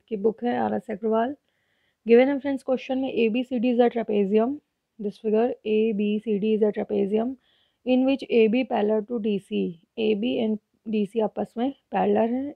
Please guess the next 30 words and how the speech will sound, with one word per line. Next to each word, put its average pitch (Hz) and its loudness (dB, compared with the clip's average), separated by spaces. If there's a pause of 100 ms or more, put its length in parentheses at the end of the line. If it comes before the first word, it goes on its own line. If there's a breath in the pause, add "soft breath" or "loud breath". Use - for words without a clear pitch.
(100)
A 233 0
B 262 -2
is 247 -6
equal 269 -4
to 247 -10
seventy 202 0
eight 254 -4
centimeter 240 -4 (880)
given 226 4
है, 254 0 (1200)
C 269 2 (100)
D 269 4
is 247 -2
equal 233 0
to 240 -4
fifty 220 -6
two 254 -6
centimeter 240 -2
given 247 2
है, 262 0 (200)
A 208 6 (120)
D 214 0 (200)
is 208 -6
equal 214 -2
to 226 -14
twenty 208 -4
eight, 254 -4 (440)
this 214 -2 (300)
A 220 4
D 220 2